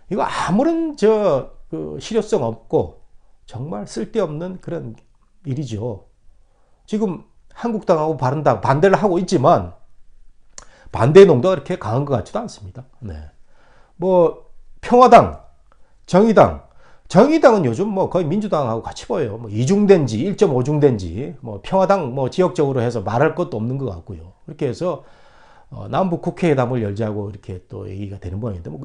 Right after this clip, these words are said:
시기도 나오고 있습니다. 십일월 달로. 그런데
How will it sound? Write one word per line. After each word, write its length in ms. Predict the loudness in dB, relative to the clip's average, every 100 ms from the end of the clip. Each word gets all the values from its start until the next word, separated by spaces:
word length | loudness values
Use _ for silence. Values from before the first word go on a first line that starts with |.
| -10
시기도 320 | -2 2 6
나오고 260 | 8 8
있습니다. 220 | 4 -4 -8
십일월 320 | -4 -2 2
달로. 480 | 0 0 -4 -8 _ -20 _ -20 -20 -20 0
그런데 640 | 4 4 6 6 6 2